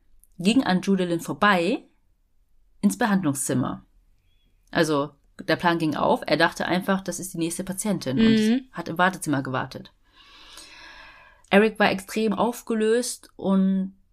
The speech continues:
Speaker 1: hysterisch. Er sagte zu Ozil, er fühle sich wegen des Todes seiner Eltern total entfremdet.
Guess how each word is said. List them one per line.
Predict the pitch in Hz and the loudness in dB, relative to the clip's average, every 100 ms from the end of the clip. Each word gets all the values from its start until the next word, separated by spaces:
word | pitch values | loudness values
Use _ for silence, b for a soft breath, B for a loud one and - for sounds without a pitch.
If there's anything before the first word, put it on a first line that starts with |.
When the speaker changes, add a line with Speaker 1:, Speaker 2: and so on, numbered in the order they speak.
| - - - | -20 -20 -8
Speaker 1:
hysterisch. | 190 190 160 143 110 - - _ | -6 -4 -2 -2 -6 -10 -14 _
Er | - 180 | -4 2
sagte | 214 247 226 | 2 0 -6
zu | - 185 | -4 -2
Ozil, | 180 180 226 254 | -2 0 0 0
er | - | 0
fühle | 190 214 214 | -4 -6 -6
sich | 196 190 | -6 -2
wegen | 202 214 | -2 -2
des | 196 190 | -4 -6
Todes | - 208 226 | -6 -4 -2
seiner | 196 180 - | -2 -2 0
Eltern | 185 208 190 196 | -2 0 0 0
total | 190 185 175 | 0 -2 -2
entfremdet. | 156 - 151 151 143 - - | -2 -4 -4 -2 -4 -8 -12